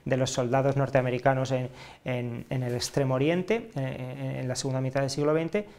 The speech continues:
sino que nos encontramos ante un episodio de violencia psicológica que es muy sutil.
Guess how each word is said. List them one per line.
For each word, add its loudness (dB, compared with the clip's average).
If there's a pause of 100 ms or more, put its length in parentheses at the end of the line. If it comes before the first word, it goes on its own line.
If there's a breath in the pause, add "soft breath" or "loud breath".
sino -2
que -2
nos -4
encontramos -2
ante -6
un -2
episodio -4
de -2
violencia -2
psicológica -4
que -4
es -8
muy -2
sutil. -4